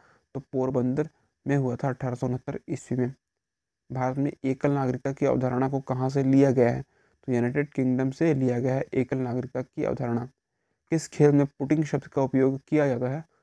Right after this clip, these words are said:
तो गोल्फ में जो है ना, गोल्फ में पुटिंग शब्द का प्रयोग करते हैं। ऊँट और अपने पेट में कितना पानी जमा सकता है? तो यह पानी नहीं जमाता। कौन सी शैली की चित्रकारी उड़ीसा राज्य में लोकप्रिय है? तो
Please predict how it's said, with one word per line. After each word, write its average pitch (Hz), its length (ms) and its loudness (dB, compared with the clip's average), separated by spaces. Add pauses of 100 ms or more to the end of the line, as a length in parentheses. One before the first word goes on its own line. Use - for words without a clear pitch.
(140)
तो 135 100 -2
गोल्फ 143 520 4
में 139 260 -2
जो 131 80 -2
है 131 60 -2
ना, 160 120 -4 (320)
गोल्फ 143 280 2
में 147 100 0
पुटिंग 151 380 -2
शब्द 143 220 -6
का 131 100 -4
प्रयोग 139 400 -4
करते 123 260 -4
हैं। 131 220 -6 (500)
ऊँट 156 160 0
और 147 300 2 (160)
अपने 143 240 0
पेट 139 360 -4
में 147 100 -2
कितना 143 260 -2
पानी 135 280 0
जमा 127 240 0
सकता 135 260 -4
है? 139 60 0
तो 151 220 -2
यह 143 220 -2
पानी 131 320 -4
नहीं 135 240 0
जमाता। 117 340 -2 (880)
कौन 143 140 0
सी 156 140 2
शैली 135 400 -2
की 147 120 0
चित्रकारी 139 460 0
उड़ीसा 139 360 2
राज्य 131 400 -4
में 139 100 2
लोकप्रिय 135 420 -2
है? 143 200 -4 (420)
तो 147 80 -12